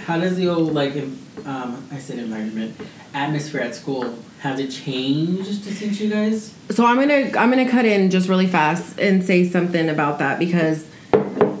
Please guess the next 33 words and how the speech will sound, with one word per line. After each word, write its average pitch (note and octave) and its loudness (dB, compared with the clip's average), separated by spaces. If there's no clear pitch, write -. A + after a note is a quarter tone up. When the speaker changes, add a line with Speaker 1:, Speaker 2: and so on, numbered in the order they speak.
Speaker 2:
um, E3+ 2
like, F#3 2
so G#3 4
they G3+ 4
go A3 4
to, A3+ 2
to, A3 2
to, A3 0
to F#3+ 2
Turner G3 2
Sixth F3+ -2
Grade F3+ 2
Academy, E3 2
um, F3 4
which F#3 4
is F3+ 4
just F#3+ 2
a, F#3+ 4
a, D#3+ 2
a - 6
sixth G3+ 2
grade F3+ 4
school. E3+ 4
Like, D#3+ 0
there's E3+ 2
just F3 4
six, F3 -4
sixth - 0
graders C#3 0
in - -4
there, F2+ -4
okay? F3 2
And F#3 6